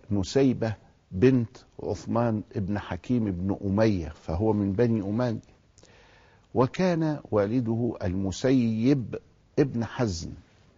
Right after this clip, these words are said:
كان صحابيا المسيب، وكذلك كان جده حزن صحابيا. روي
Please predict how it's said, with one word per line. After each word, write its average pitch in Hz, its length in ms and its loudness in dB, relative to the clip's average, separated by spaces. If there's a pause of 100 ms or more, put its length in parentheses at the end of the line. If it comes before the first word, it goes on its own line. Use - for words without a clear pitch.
(340)
كان 156 240 2
صحابيا 127 760 0
المسيب، 87 580 -4 (800)
وكذلك 139 720 2
كان 131 320 0
جده 127 600 0 (380)
حزن 117 600 2 (480)
صحابيا. 90 720 -2 (1300)
روي 175 540 8